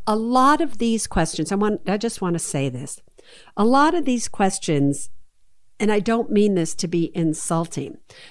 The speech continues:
but a lot of these questions are very simplistic in nature, but very complex.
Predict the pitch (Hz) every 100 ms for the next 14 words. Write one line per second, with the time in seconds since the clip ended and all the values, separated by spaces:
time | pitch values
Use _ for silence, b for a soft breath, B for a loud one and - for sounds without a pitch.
0 | - 190 - 190 202 220 262 311 285 262
1 | - 233 226 - 180 165 156 - - -
2 | _ - - - 196 175 175 220 233 240
3 | - 220 196 - 208 202 - 143 - 170
4 | 175 175 175 202 - 151 - - - -
5 | 196 - 240 240 233 - 190 - - 233
6 | 180 - - -